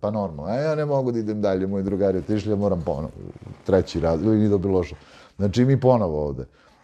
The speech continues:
To je ono prvo. I vidimo sve što se dešava, možda i vidimo neka bića što, što ovako ih ne vidimo, ali tako, vidimo gde smo došli. I to je to. <laughs>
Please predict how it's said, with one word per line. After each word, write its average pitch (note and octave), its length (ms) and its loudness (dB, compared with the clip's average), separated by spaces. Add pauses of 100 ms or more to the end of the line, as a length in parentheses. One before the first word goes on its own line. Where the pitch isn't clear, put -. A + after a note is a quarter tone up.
To G#2+ 100 6
je A2+ 60 8
ono C3+ 160 6
prvo. C#3+ 360 6 (240)
I C#3+ 120 4
vidimo A#2+ 400 2
sve F#2+ 160 -4
što F#2 160 -6
se F2 140 -8
dešava, G#2+ 420 2
možda G2 280 -2
i F#2+ 40 -2
vidimo G2 300 -4
neka F2+ 220 -6
bića F#2 340 -4
što, E2+ 280 -4 (260)
što - 200 -6
ovako F#2 300 2
ih E2+ 140 -6
ne F2 120 -2
vidimo, A#2 340 0
ali D#2+ 120 -4
tako, A2+ 400 -2 (800)
vidimo F#2 320 -4
gde F#2 160 -2
smo F2 160 -8
došli. D2+ 340 -6 (1080)
I D2 80 -8
to - 140 -8
je D2 80 -6
to. D#2+ 320 -2 (520)
<laughs> F#2 80 -4